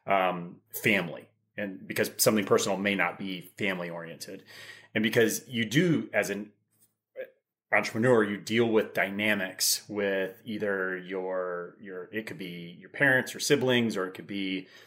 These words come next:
your significant other, or it could be, uh, kids. And, you know, your, your time is being, ch-, in any event, um, it was a group of, of probably six or seven entrepreneurs, and we would get together, and it would be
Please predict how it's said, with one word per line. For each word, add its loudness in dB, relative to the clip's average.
your -8
significant -6
other, 8
or 2
it -4
could -12
be, -4
uh, 0
kids. 4
And, -4
you -6
know, -4
your, -8
your -10
time 2
is 0
being, -2
ch-, -10
in 2
any 6
event, 0
um, 0
it 2
was 2
a -2
group 2
of, 4
of -2
probably -4
six 2
or 2
seven 0
entrepreneurs, 0
and -4
we -6
would -2
get 2
together, 6
and 2
it -6
would -10
be -4